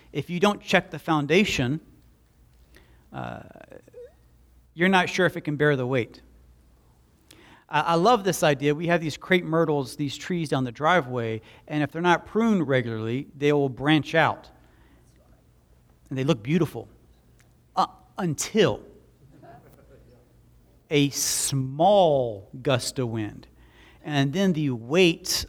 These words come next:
of those branches can no longer bear what's taken place,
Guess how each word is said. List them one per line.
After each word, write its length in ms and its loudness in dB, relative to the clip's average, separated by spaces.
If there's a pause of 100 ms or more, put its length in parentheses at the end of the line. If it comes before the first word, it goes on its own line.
(160)
of 180 0
those 240 -4
branches 640 0
can 240 -6
no 140 -2
longer 320 -2
bear 680 0
what's 240 -4
taken 300 -6
place, 340 -4